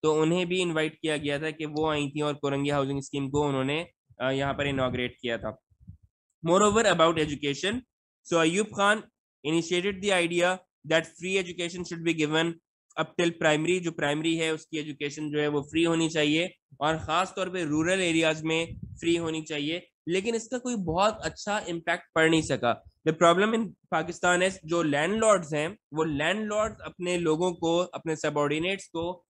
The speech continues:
discourage करते हैं पढ़ाई के लिए, क्योंकि अगर सब पढ़े लिखे हो जाएंगे तो वो तो तरक्की कर जाएंगे ना, तरक्की तो करने नहीं देना है,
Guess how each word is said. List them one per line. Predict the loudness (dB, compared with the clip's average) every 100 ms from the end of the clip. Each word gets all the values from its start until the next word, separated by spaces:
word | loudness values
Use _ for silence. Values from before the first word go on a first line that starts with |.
| _ -6
discourage | -6 2 2 2 2
करते | 0 2
हैं | 0 2
पढ़ाई | 2 2 0
के | -2
लिए, | -4 -4
क्योंकि | -2 0
अगर | 0 0
सब | -4 -4
पढ़े | -4 -2
लिखे | -4 -4
हो | -4 -4
जाएंगे | -4 -4 -4 -6 _ _ -6
तो |
वो | 0 0
तो | 0 -2
तरक्की | -2 -4 -2
कर | -2 -2
जाएंगे | -2 -2 -2
ना, | -2
तरक्की | -4 -8 -4 -4
तो | -4
करने | -2 -2 0
नहीं | 0
देना | 0 0
है, | 0 -4